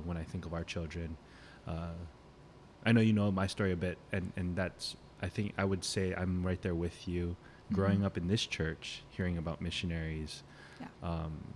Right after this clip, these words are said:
Speaker 1: I mean, at one point I was honest, I was, it terrified me. So I was like, "If, forget missions, that's not for me."
Speaker 2: <laughs>
Speaker 1: Um, but as my heart became inflamed for Christ,
Speaker 2: Mm-hmm.
Speaker 1: those stories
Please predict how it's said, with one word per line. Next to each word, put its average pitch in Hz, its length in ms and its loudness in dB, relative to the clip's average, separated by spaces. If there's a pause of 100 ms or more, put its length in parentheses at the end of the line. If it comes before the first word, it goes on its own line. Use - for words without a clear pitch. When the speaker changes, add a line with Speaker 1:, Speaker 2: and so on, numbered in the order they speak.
(160)
Speaker 1:
I 101 60 2
mean, 98 140 4
at 87 120 -2
one 95 200 2
point 92 200 0
I 82 80 0
was 80 120 -2
honest, 90 260 -2
I 82 60 -4
was, 76 80 -4
it - 220 -14
terrified 98 480 0
me. 85 160 -2
So 90 160 -4
I - 20 -2
was 82 100 -2
like, 78 160 -6
"If, 80 140 -6 (340)
forget 98 360 -2
missions, 78 360 -4
that's 85 220 -4
not 85 160 -4
for 117 100 6
me." 110 340 8
Speaker 2:
<laughs> - 60 2 (400)
Speaker 1:
Um, 90 440 4
but 98 180 2
as 98 380 4
my 95 180 4
heart 95 320 0
became 92 300 -2
inflamed 85 400 -4
for 76 60 -12
Christ, 82 640 -8 (140)
Speaker 2:
Mm-hmm. 170 720 -10 (100)
Speaker 1:
those 92 560 2 (440)
stories 85 920 -4